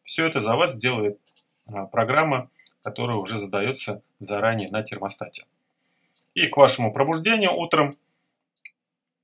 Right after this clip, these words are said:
допустим, вы хотите наступать уже утром на теплые полы, чтобы они были уже достаточно теплые, все это тоже можно запрограммировать.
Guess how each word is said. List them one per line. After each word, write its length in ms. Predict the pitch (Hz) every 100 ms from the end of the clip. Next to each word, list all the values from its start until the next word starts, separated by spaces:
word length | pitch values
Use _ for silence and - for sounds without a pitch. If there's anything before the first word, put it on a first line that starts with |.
| _ - - -
допустим, 400 | 123 117 - 107
вы 80 | 110
хотите 420 | 117 117 110 107
наступать 560 | 104 - - 107 - _ _
уже 260 | - 101 104
утром 360 | 110 113 101 104
на 140 | 120
теплые 380 | - 110 - 120
полы, 440 | 131 160 226 226 -
чтобы 320 | - - 123
они 180 | 123 123
были 260 | 117 120 113
уже 180 | 107 104
достаточно 540 | 113 - 110 - 107
теплые, 480 | 101 107 107 101 101 _ - - _
все 200 | - 196
это 140 | -
тоже 260 | - 135 113
можно 240 | 117 107
запрограммировать. 960 | 101 120 - 160 185 214 202 160 -